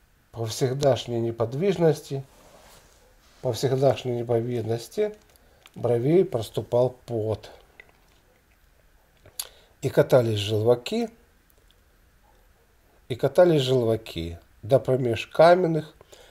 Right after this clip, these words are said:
по внешней неподвижности, по внешней неподвижности бровей проступал пот.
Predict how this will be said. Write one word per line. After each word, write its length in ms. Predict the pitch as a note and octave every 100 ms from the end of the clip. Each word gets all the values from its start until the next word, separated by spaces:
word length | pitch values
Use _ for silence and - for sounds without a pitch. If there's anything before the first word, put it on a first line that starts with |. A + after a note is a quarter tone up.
| _ _ _ _ _ _ _ _
по 140 | B2+ B2+
внешней 520 | C3 B2+ A#2 A2+ A2+
неподвижности, 1160 | A#2+ A#2 A#2 B2 C3+ C#3+ D3+ D#3 D#3+ - C3 - _ _ _ _ _ _ -
по 100 | B2
внешней 360 | B2+ A2+ A#2+
неподвижности 880 | A#2+ A2+ B2+ A#2+ A#2 G#2 G2+ - -
бровей 560 | G2 G#2 G#2+ D3+ G3+ - - _ _ _ -
проступал 720 | G#2 - G#2+ - B2+ C#3 C3 -
пот. 400 | A2 G2 -